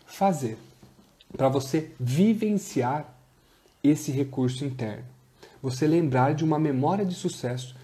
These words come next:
que você utilizou isso no seu passado. Então, recorde de uma memória de sucesso no seu passado que você conseguiu executar isso com maestria.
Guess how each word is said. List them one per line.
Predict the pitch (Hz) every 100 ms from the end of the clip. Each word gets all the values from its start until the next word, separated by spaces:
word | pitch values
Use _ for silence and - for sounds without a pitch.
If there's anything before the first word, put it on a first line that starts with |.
| -
que | 135
você | 131 131 135
utilizou | 127 - 170 135 147 127
isso | 113 -
no | 127
seu | 127
passado. | 107 123 - - _ _ _ _ - - _ _
Então, | 147 190 196
recorde | 208 220 - 151 190 131 117 117 - _
de | 131
uma | 151 165
memória | 185 165 127 156 196 165
de | 147
sucesso | 127 131 - 113 110 -
no | 120
seu | - 156
passado | 190 190 - 147 135 120
que | -
você | 131 127 151
conseguiu | 160 151 127 131 156 - - -
executar | 190 202 202 202 156 170 156 151
isso | 156 - 131
com | - 151
maestria. | 151 160 202 196 - 131 123 110